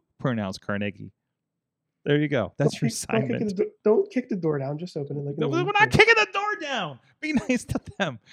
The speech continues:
Speaker 1: Don't put your foot on the door. What? A, I don't know where this came. This is Chad's fault, wasn't it?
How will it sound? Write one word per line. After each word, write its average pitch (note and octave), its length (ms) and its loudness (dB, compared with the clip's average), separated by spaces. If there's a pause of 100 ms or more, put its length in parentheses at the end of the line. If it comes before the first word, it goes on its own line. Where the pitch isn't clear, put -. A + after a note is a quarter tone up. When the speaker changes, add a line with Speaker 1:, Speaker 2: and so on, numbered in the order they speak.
(160)
Speaker 1:
Don't D4+ 140 0
put - 160 -2
your E4 80 6
foot - 260 -2
on B3+ 260 2
the A#3+ 80 4
door. B2+ 380 -2 (220)
What? D4+ 180 2
A, D#4 80 4 (140)
I - 80 0
don't G4+ 160 0
know D#4+ 160 4
where A#3+ 260 6
this A3 120 -6
came. F3 180 -2
This D4 140 -4
is D#4 120 -2
Chad's D#3+ 400 -2
fault, G2+ 240 0
wasn't A#2 300 2
it? D#2+ 80 -16